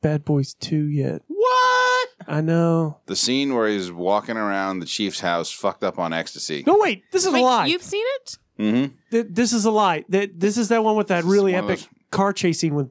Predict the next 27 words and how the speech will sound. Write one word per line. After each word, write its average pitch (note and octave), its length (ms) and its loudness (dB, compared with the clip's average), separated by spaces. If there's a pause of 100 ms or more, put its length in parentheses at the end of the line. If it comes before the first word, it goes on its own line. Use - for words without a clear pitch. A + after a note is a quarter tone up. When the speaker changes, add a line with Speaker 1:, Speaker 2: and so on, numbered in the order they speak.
(120)
Speaker 1:
uh, C#3 500 2
the, D3+ 420 -2
the, C#3+ 280 0
the, - 80 -8
like, D3+ 160 0
the D3+ 100 -2
really F#3+ 260 4
expensive F3+ 420 -2
cars E3+ 280 2
getting D3 300 -2
destroyed, C#3 520 0
right? D3 260 0 (240)
Speaker 2:
Yeah, A#2+ 180 -4
n-, C#3 500 -6
that's C#3+ 280 0
just - 320 -4 (140)
every B2 260 0
movie. C3 420 -2 (240)
Speaker 1:
Oh. D3+ 280 0
Speaker 2:
<laughs> F#3 60 2
So E3+ 160 0
Speaker 1:
<laughs> - 60 -4 (720)
Really? C4+ 380 2 (140)
Oh, F3+ 180 2
shit. - 340 -2
Speaker 2:
Yeah, E3 200 4
but E3 180 2